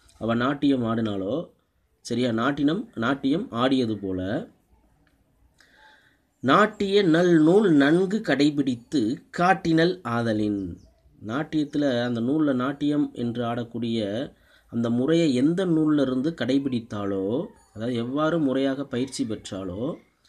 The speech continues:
அந்த வழியிலேயே அவ என்ன செஞ்சிருக்கா, சிறப்பாக, சரி, அனைவரும் மகிழும்படி சிறப்பாக ஆடி காட்டினல் அப்படின்னு சொல்லி இந்த மூணு வரியினுடைய பொருளை கூறுறாங்க.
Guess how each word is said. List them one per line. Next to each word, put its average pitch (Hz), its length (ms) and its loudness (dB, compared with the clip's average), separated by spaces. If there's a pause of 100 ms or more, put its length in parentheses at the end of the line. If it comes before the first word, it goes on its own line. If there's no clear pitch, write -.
(200)
அந்த 139 400 0
வழியிலேயே 151 720 2
அவ 120 160 -4
என்ன 127 160 -2 (120)
செஞ்சிருக்கா, 117 320 -6
சிறப்பாக, 127 960 -6 (400)
சரி, 127 240 -4
அனைவரும் 135 600 0
மகிழும்படி 131 640 0
சிறப்பாக 131 680 -6
ஆடி 127 340 -6
காட்டினல் 98 680 -8
அப்படின்னு 95 260 -10
சொல்லி 101 480 -8 (640)
இந்த 101 480 -4
மூணு 107 420 -2
வரியினுடைய 101 460 -6
பொருளை 92 220 -8
கூறுறாங்க. 82 460 -14